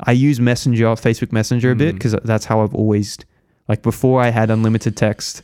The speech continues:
Speaker 1: um,
Speaker 2: Yeah.
Speaker 1: 'cause that never used to be a thing. <laughs>
Speaker 2: Yeah.
Speaker 1: Before I had that, I would just, like, always use Facebook Messenger. Um,
Speaker 2: Yeah.
Speaker 1: and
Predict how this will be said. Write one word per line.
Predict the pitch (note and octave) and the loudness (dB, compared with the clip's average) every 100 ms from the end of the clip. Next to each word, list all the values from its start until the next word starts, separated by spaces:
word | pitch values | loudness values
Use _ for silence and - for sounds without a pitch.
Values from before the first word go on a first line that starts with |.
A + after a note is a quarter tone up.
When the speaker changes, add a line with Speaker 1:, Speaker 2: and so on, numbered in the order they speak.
| _ _ _ - | _ _ _ -4
Speaker 1:
um, | G#2+ G2+ G2 | 0 2 2
Speaker 2:
Yeah. | A2+ A#2 A2+ | 0 0 0
Speaker 1:
'cause | A2 | 0
that | G#2+ G#2+ | 0 0
never | A2+ | 0
used | A2 G#2+ - | 2 0 -2
to | |
be | G2 G2+ | 0 0
a | |
thing. | F#2+ G#2 G2 A2+ C3+ C3 - D3 | 0 0 0 0 0 -2 0 0
<laughs> | - F3 - A3 A3 | 2 -4 -6 -6 -2
Speaker 2:
Yeah. | G#2 G#2 | 0 0
Speaker 1:
Before | G2+ B2+ B2+ | 2 2 2
I | |
had | B2 A#2+ A2 | 2 2 2
that, | A#2 G2+ - _ _ _ | 0 0 -4 _ _ _
I | A2 A2 | 0 2
would | G#2+ | 2
just, | G2+ G#2+ - A#2 | 0 -2 0 0
like, | G2+ - - _ _ _ _ _ _ | 0 -2 -16 _ _ _ _ _ _
always | B2+ A2+ A2 | 2 2 2
use | G2+ G2+ | 2 0
Facebook | A2 G#2 A2 G#2 | 0 0 -2 -2
Messenger. | G2+ A#2 A#2 F#3 G#3+ - _ _ - | 0 0 0 -2 -4 -14 _ _ -4
Um, | G#2 G2 F#2+ | 0 2 2
Speaker 2:
Yeah. | F#2+ G#2 F#2+ - _ _ _ | 0 -2 -6 -12 _ _ _
Speaker 1:
and | A2+ G#2 G2+ G2 | 0 2 2 2